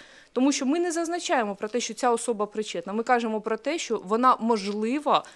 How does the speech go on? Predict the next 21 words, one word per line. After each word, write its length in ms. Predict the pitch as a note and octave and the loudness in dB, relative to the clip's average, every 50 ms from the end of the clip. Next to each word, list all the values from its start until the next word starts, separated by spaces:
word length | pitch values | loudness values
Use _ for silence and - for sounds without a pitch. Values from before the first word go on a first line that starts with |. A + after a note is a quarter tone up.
| - - - | -20 -8 -2
якимось 400 | G3+ G#3 G#3 B3+ B3 G#3+ F#3+ F#3 | -2 -2 2 2 0 0 0 -2
чином 440 | - - - - A#3+ C4+ D4+ B3+ G3 | -4 -6 -4 -2 0 2 2 2 2
має 240 | F#3 F#3+ G#3+ A#3+ C4 | 2 2 4 2 2
відношення 540 | A#3 A3+ E3+ F3+ F#3+ G#3 - - A3 G#3 | 0 -2 -6 -6 -8 -8 -8 -6 -6 -8
до 100 | F#3 E3 | -8 -10
цієї 220 | E3 - - G#3 G3+ | -12 -10 -6 -6 -6
справи. 320 | - - - F3+ E3+ E3+ | -6 -4 -4 -2 -2 0
Я 80 | F3 F#3 | -2 -2
маю 220 | G#3 G#3 G3+ G3 | -2 -2 -2 -2
на 100 | F#3+ G3 | -4 -4
увазі 300 | F#3+ G#3 B3 C4 B3+ A#3+ | -4 -2 -2 -2 -2 -4
пана 280 | - - G3+ G#3+ A3 G3+ | -4 -2 -4 -4 -4 -6
Тимура 340 | - F3+ F3+ F#3 F#3 F3+ F#3+ | -8 -8 -8 -8 -8 -8 -8
Федоряка. 520 | - - F3 F3 F3 F#3 F#3 - - - - - - - - - - - - - - | -10 -12 -12 -10 -10 -10 -8 -8 -10 -10 -10 -14 -16 -16 -16 -16 -18 -18 -12 -4 0
Е, 180 | E3 E3+ F3 E3+ - | 2 2 2 2 2
після 260 | D#4+ F4 - E4 D4+ | -2 0 0 2 2
моєї 360 | D4+ D#4+ D#4 D4+ E4 F4 D#4+ | 2 4 4 4 4 4 2
відповідної 600 | C4 B3+ - - C4+ B3+ C#4 D4 C4+ C4 B3+ B3+ | 2 0 -2 0 0 2 2 2 2 4 4 4
заяви, 560 | A3+ B3+ B3+ A3+ G#3+ G3 E3+ D#3+ E3 F#3 - - - - | 2 2 2 4 6 6 4 4 2 -2 -6 -6 -10 -14
е, 60 | - - - - | -14 -14 -14 -12
була, 520 | G3+ G3+ A#3 B3+ C4+ D4+ D#4+ D#4 - - | -6 -4 0 4 6 6 6 6 4 2